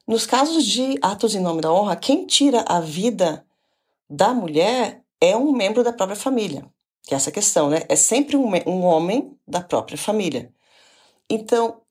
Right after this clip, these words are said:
se a mulher perde a vida, vamos supor, né? Então, a, quem vai, vai lá na, na delegacia e fala, "Olha, a, a minha filha desapareceu." É a mãe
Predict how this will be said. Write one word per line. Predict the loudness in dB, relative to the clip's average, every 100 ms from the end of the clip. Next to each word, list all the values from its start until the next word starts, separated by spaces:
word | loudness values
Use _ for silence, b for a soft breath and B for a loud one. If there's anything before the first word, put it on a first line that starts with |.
| _ -2
se | 2 2 4 2 0 0
a | 2
mulher | 2 2 2 2
perde | 2 2 2
a | 0
vida, | 0 0 -2 -2
vamos | -4 -6
supor, | -6 0 0
né? | 2 -2 -4 B B B B B
Então, | -4 -4 -2 0 0 0 -4 -4 -6 -6 _ _ _ _ _ _ -8
a, | -6 -2
quem | 2 4
vai, | 4 2 0
vai | 0 2
lá | 2
na, | 2 0 0
na | -2
delegacia | 0 0 0 0
e | 0
fala, | 2
"Olha, | 2 2
a, | 0 -2 -2 -2
a | -2
minha | -2
filha | -4 -2 -2
desapareceu." | 0 0 2 2 2 2 0 -2
É | -2
a | 0
mãe | 2 0 -4